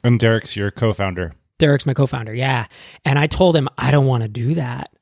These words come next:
Speaker 2: I don't wanna get into that space. Do you realize what that will require of us? Like, we will have to build fast. We will have to do enterprise sales." It just, it
Speaker 1: You're gonna have
Speaker 2: shifts
Speaker 1: to get a
Speaker 2: everything.
Speaker 1: bell in your office,
Speaker 2: A
Speaker 1: right?
Speaker 2: bell in our office. That's right.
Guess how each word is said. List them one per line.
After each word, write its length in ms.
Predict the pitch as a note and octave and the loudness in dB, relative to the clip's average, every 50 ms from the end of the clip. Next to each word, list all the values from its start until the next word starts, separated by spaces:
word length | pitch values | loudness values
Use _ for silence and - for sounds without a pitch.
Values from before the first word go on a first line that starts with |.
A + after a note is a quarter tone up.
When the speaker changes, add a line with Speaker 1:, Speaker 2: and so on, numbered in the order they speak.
| _ - | _ -6
Speaker 2:
I 160 | C3+ A#2+ C#3 | -2 0 2
don't 220 | E3+ F3+ E3+ C#3+ | 2 2 0 0
wanna 380 | C#3 A#2+ B2 C#3 E3+ G#3 A#3 G#3+ | -2 -4 -2 -2 -2 -2 -2 -4
get 220 | D3 - C3+ A#2+ | -2 -2 -2 -2
into 180 | A#2 A#2 A2+ A2 | -2 -4 -6 -8
that 180 | A2 A2+ - | -10 -10 -8
space. 480 | - - - - - - - - - - | -8 -8 -8 -8 -10 -10 -10 -10 -10 -4
Do 100 | - D#3 | -2 0
you 80 | D3+ D#3 | 2 2
realize 440 | D3 C#3 C#3+ D3+ D#3+ F3+ F#3 D3 | 2 2 2 2 2 2 0 -2
what 320 | B2 A#2 B2 C3 C3 - _ - | -2 -2 0 0 0 -2 _ -4
that 300 | B2 C#3 B2+ C3 - - | -2 0 0 -2 -2 -2
will 180 | E3 C#3 C3+ B2 | -2 0 0 0
require 480 | A#2+ - - - - A#2 A#2 A#2+ B2+ | -2 -6 -6 -6 -4 -2 -2 -2 -2
of 200 | - - B2+ A#2 - | -2 -2 -4 -6 -6
us? 420 | - C3+ C3 E3+ - - - - - _ _ _ _ - | -6 -4 -4 -2 -4 -4 -6 -8 -12 _ _ _ _ -6
Like, 200 | D3 C3 - - | -6 -6 -4 -2
we 140 | C3 C#3 D3 | 0 2 2
will 120 | D3 C#3+ | 2 2
have 200 | B2 B2 C3+ - | 0 0 -2 -4
to 80 | - B2 | -8 -10
build 360 | A2 - - B2 A#2 A2 - | -8 -4 -4 -4 -4 -4 -8
fast. 520 | - - - C#3+ C#3 - - - - - | -8 -4 -4 -4 -4 -4 -6 -6 -2 0
We 120 | C#3 C3+ C#3 | 2 4 4
will 120 | C3 B2 | 4 2
have 240 | A#2 B2+ C3 A#2+ - | 0 -2 -4 -6 -6
to 280 | - C#3 C3 B2 B2 A#2 - _ _ _ _ _ _ _ _ _ _ - | -4 -2 -2 -2 -2 -4 -6 _ _ _ _ _ _ _ _ _ _ -6
do 160 | C#3 A#2+ - | -6 -4 -2
enterprise 420 | - E3 E3+ - D3+ C#3+ C3 A#2 | 0 0 0 0 0 0 0 0
sales." 440 | - - D3 C3+ B2 A#2 A#2 A2 G#2 | -2 -2 -2 -2 -2 -4 -6 -6 -6
It 180 | E3 - C#3 - | -6 -6 -6 -4
just, 200 | F3 - - - _ _ _ _ - | -6 -6 -8 -10 _ _ _ _ -8
it 100 | - - | -4 -2
Speaker 1:
You're 40 | A#2 | 0
gonna 120 | B2 B2+ | 0 2
have 120 | B2 B2+ | 0 0
Speaker 2:
shifts 240 | - - G3 - A#2 | 0 0 0 0 2
Speaker 1:
to 40 | A2+ | 0
get 40 | - | 0
a 20 | |
Speaker 2:
everything. 260 | E3 D#3 D3+ C3 - | 0 0 -4 -4 -4
Speaker 1:
bell 340 | A2+ G#2+ A2 A#2 A#2 A#2+ B2+ | -2 -2 -2 -2 -2 -2 -2
in 160 | C3 B2 A2+ | -4 -4 -4
your 160 | A2 G#2+ G#2 G2 | -6 -4 -4 -4
office, 640 | G2+ G#2 G2+ - G2 F2+ E2 - - - - - - | -6 -6 -8 -8 -10 -14 -14 -14 -16 -18 -16 -8 -4
Speaker 2:
A 80 | D3 B2+ A2+ | -4 -4 -4
Speaker 1:
right? 140 | G2 G2 - | -4 -4 0
Speaker 2:
bell 380 | D#3 - - B3+ C#4 C#4 C#4 | 0 2 4 4 4 2 0
in 120 | C#4 B3+ B3 | -2 -6 -6
our 160 | B3 A#3+ G3+ | -8 -8 -6
office. 400 | G3+ G3 G#3 - - D3 C3+ - | -6 -6 -6 -6 -6 -10 -8 -4
That's 200 | F3 D#3+ - - | -6 -6 -2 -2
right. 300 | G#3+ C4 D#4+ - - D3 | -2 0 0 0 -2 -4